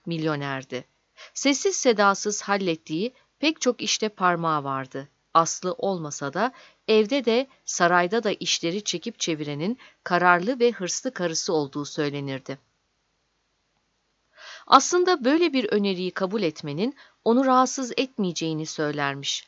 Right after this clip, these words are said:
yakıcı bir alayla. Sonra da halkın iradesiyle oturduğu başkanlık koltuğundan hükümeti yönetirken kendini çok rahat hissettiğini eklermiş. Konuşurken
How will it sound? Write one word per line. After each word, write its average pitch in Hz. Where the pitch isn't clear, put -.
yakıcı 180
bir 160
alayla. 139
Sonra 254
da 226
halkın 190
iradesiyle 156
oturduğu 156
başkanlık 175
koltuğundan 151
hükümeti 165
yönetirken 156
kendini 185
çok -
rahat 165
hissettiğini 143
eklermiş. 139
Konuşurken 311